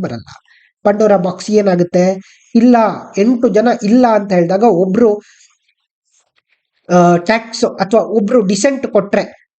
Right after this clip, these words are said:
ನನ್ಗೆ ಒಪ್ಪಿಗೆ ಇಲ್ಲ ಅಂತ ಹೇಳಿದ್ರೆ ಅದೇನು ಆಗೋದಿಲ್ಲ. but ರೆಕಾರ್ಡ್ ಅಲ್ಲಿ ಇರುತ್ತೆ. ಪಂಡೋರಾ ಬಾಕ್ಸ್,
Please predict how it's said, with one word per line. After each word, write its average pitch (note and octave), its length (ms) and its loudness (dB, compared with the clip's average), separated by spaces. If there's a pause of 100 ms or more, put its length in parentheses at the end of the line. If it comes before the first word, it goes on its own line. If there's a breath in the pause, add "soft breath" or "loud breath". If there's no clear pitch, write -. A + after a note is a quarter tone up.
(160)
ನನ್ಗೆ G#3+ 240 2
ಒಪ್ಪಿಗೆ A#3+ 280 0
ಇಲ್ಲ G#3 180 0
ಅಂತ F3+ 200 -2
ಹೇಳಿದ್ರೆ C#4 260 2
ಅದೇನು A#3 340 0
ಆಗೋದಿಲ್ಲ. A3+ 380 0
but D#4 240 -2
ರೆಕಾರ್ಡ್ A#3 380 -2
ಅಲ್ಲಿ G#3+ 140 -2
ಇರುತ್ತೆ. E3+ 280 -2
ಪಂಡೋರಾ B3 520 -2
ಬಾಕ್ಸ್, - 540 -8